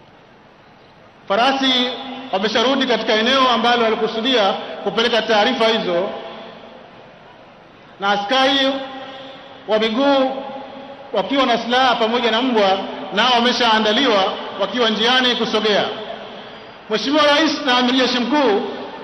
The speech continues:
mbele yako kuna uzio. Huo ni mithili ya jengo au pango ambalo wahalifu wanaweza wakajificha humo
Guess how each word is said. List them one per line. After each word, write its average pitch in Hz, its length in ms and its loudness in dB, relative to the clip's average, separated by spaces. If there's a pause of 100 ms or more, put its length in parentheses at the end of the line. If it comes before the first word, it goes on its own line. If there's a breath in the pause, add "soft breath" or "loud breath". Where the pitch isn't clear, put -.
(100)
mbele 240 220 2
yako 294 320 2 (200)
kuna 247 200 2
uzio. 240 540 2 (560)
Huo 285 220 2
ni 247 100 2
mithili 247 680 0 (140)
ya 214 160 0
jengo 277 640 2 (520)
au 254 220 4
pango 277 460 2
ambalo 247 400 4
wahalifu 262 500 2
wanaweza 240 380 2
wakajificha 233 500 0
humo 240 400 2